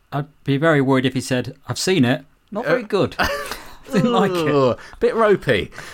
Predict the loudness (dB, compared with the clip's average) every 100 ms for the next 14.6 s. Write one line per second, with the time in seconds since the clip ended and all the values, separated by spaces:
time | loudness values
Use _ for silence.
0 | -10 -6 -6 -4 -2 0 0 -2 -4 -4
1 | -4 -4 -6 -20 -20 -20 _ -20 -16 -8
2 | -8 -8 -12 -16 -18 -20 _ _ _ 0
3 | 0 0 -2 -2 2 2 0 2 4 6
4 | 4 0 -2 -4 -2 0 2 0 -2 -4
5 | -4 -10 -6 -6 -4 -8 -2 0 0 -2
6 | -10 -20 -20 -20 -20 -18 -18 -8 -4 -4
7 | -6 _ -20 -12 -4 -2 -2 -6 -4 -2
8 | 0 0 -4 -6 -6 -6 -6 -12 -10 -10
9 | -12 -12 -12 -10 -8 -6 -8 -10 -10 -4
10 | -2 -2 -4 -8 -16 _ -20 -16 -12 -10
11 | -10 -10 -12 -12 -14 -12 -6 -4 -4 -6
12 | -10 -14 -8 -6 -4 -6 -8 _ _ _
13 | -14 -8 -6 -6 -4 -4 -2 -4 -2 -4
14 | -4 0 0 0 -4